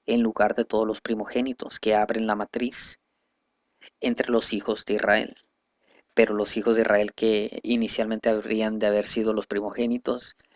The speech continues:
habían sido tomados en cuenta en lugar de, de los primogénitos de, de Egipto. Dice: "Serán pues míos los levitas, porque mío es todo primogénito. Desde el día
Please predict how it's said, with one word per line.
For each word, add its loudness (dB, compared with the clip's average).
habían 2
sido 0
tomados 2
en -6
cuenta -2
en 4
lugar 4
de, 2
de 2
los -2
primogénitos -4
de, -2
de -4
Egipto. -4
Dice: 0
"Serán 2
pues -2
míos 0
los -2
levitas, -2
porque -2
mío -2
es 0
todo 0
primogénito. 0
Desde 0
el -4
día 0